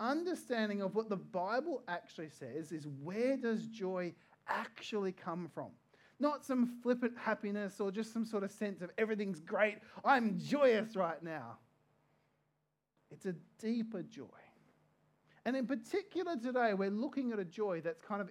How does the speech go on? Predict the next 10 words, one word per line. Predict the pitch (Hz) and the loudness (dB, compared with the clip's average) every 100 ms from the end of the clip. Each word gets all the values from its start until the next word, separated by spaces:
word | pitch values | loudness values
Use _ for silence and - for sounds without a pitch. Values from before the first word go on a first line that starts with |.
| - | -6
irrespective | 294 339 254 - - 320 262 - 160 160 | -6 -4 -6 -10 -4 0 0 -2 -4 -4
of | 165 | -4
what | 180 - - | -6 -6 -10
circumstances | 240 226 170 135 131 123 113 139 | -10 -8 -10 -10 -12 -12 -14 -14
you | 143 | -12
might | 135 - | -12 -12
find | 156 156 151 | -12 -12 -14
yourself | - - - | -18 -20 -20
in. | - _ _ _ _ _ _ - | -20 _ _ _ _ _ _ -12
Uh, | - | -6